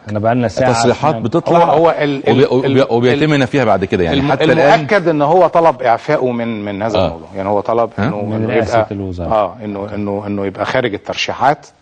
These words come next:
Speaker 3: ده ال-، ده ال-، ده ال-، ده المؤكد حتى الآن.
Speaker 2: آخر كلام جاي لنا إن الدكتور البرادعي نائبًا لرئيس الجمهورية للشؤون الخارجية، والدكتور زياد بهاء الدين رئيسًا للوزراء. ده آخر كلام.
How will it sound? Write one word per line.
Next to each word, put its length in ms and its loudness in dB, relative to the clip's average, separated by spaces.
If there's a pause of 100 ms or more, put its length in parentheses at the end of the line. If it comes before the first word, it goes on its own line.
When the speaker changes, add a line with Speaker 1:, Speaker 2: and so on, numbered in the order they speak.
(140)
Speaker 3:
ده 120 2
ال-، 180 -4
ده 80 0
ال-، 240 -2
ده 80 -2
ال-، 180 -2
ده 80 -2
المؤكد 460 -4 (100)
حتى 200 -6
الآن. 160 -8
Speaker 2:
آخر 200 0
كلام 320 2
جاي 200 2
لنا 100 -2
إن 160 2
الدكتور 400 -2
البرادعي 260 4
نائبًا 480 2
لرئيس 260 -2
الجمهورية 580 2
للشؤون 420 -2
الخارجية، 520 0
والدكتور 440 -2
زياد 280 0
بهاء 160 2
الدين 260 0
رئيسًا 240 0
للوزراء. 420 -2
ده 160 2
آخر 160 -4
كلام. 320 -4